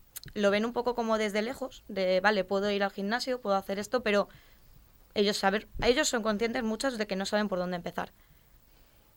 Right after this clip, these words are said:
Entonces, está muy bien que digan, "Ah, pues mira, tenemos este programa, voy allí, los veo, mm, les gusta", y ya empiezan a informarse y empiezan a venir. De hecho, desde que hemos hecho los programas,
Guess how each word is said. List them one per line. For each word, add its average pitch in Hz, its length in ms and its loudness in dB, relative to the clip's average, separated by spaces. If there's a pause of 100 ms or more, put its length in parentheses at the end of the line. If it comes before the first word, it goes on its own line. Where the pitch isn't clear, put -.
(100)
Entonces, 208 480 2
está 190 240 0
muy 196 140 2
bien 196 200 4
que 208 140 0
digan, 185 300 0
"Ah, 220 140 6
pues 196 140 0
mira, 190 220 2
tenemos 190 260 -4
este 220 200 -8
programa, 208 360 0
voy 196 180 2
allí, 190 420 0
los 185 300 2
veo, 190 460 4
mm, 190 440 -6 (580)
les 202 180 0
gusta", 226 380 -2 (640)
y 196 100 -2
ya 190 100 4
empiezan 214 320 -2
a - 20 0
informarse 185 540 0
y 180 60 -4
empiezan 180 260 -2
a 208 80 6
venir. 185 260 0
De 185 80 4
hecho, 202 300 2
desde 185 300 0
que 185 80 -4
hemos 180 200 -4
hecho 185 180 -8
los 180 120 -8
programas, 185 420 -2